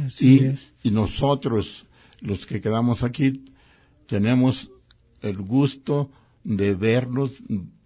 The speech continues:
Speaker 2: y platicar con ellos.
Speaker 1: Exactamente, y bueno, para la fiesta religiosa de nuestro Padre Jesús del Calvario, la bajada, la subida, eh, vemos a la gente de los barrios de,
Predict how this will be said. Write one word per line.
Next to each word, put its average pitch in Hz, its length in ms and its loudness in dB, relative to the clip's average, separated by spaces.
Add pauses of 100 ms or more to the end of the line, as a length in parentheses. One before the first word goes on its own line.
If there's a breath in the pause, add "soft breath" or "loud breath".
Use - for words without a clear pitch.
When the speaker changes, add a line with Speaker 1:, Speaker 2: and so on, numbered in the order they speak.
(120)
Speaker 2:
y 113 120 -4
platicar 107 680 -6
con 107 180 -6
ellos. 95 300 -4
Speaker 1:
Exactamente, 175 840 6
y 139 380 8
bueno, 170 440 8
para 139 240 4
la 131 160 2
fiesta 185 440 6
religiosa 185 840 6
de 135 280 4
nuestro 123 300 -2
Padre 156 280 4
Jesús 170 340 2
del 180 160 4
Calvario, 190 580 6 (380 soft breath)
la 151 140 4
bajada, 165 640 8
la 139 180 4
subida, 170 760 10 (400 soft breath)
eh, 135 420 2
vemos 160 420 8
a 151 220 4
la 135 160 2
gente 160 520 8
de 143 140 6
los 135 220 2
barrios 147 640 6
de, 135 300 2